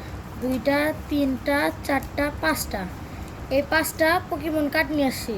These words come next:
পাঁচটা Pokemon কার্ড আজকে এগুলো আনবক্সিং করবো। And এগুলোর মধ্যে কী পাওয়া যায় দেখা যাক। প্রথম বিসমিল্লাহ, বিসমিল্লাহ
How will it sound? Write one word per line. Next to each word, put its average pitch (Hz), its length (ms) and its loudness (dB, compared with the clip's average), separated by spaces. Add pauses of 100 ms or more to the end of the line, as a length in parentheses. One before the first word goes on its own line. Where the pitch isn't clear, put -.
(140)
পাঁচটা 240 380 -2
Pokemon 254 480 -2
কার্ড 294 220 4 (920)
আজকে 254 220 0
এগুলো 269 220 4
আনবক্সিং 269 640 4
করবো। 285 280 2 (220)
And 220 160 -2
এগুলোর 233 340 0
মধ্যে 240 260 0
কী 262 200 0
পাওয়া 277 240 4
যায় 285 260 0 (720)
দেখা 214 300 -4
যাক। 190 160 -4 (380)
প্রথম 247 320 2 (800)
বিসমিল্লাহ, 247 580 2 (960)
বিসমিল্লাহ 277 480 4